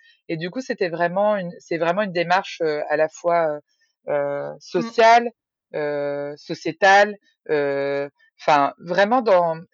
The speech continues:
Speaker 1: et de changer aussi la mentalité que, que, enfin, moi, j'ai trouvé ça, heu, vraiment formateur et heu,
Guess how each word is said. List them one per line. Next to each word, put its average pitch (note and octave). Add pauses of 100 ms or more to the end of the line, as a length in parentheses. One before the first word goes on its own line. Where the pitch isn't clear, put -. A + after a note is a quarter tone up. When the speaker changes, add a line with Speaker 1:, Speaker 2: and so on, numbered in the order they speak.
Speaker 1:
et F3+
de F3
changer F#3+
aussi -
la F3
mentalité E3+
que, - (140)
que, -
enfin, D3 (600)
moi, G#3+
j'ai A3+
trouvé F#3
ça, F#3+
heu, D3 (380)
vraiment E3+
formateur G3
et D3+
heu, C#3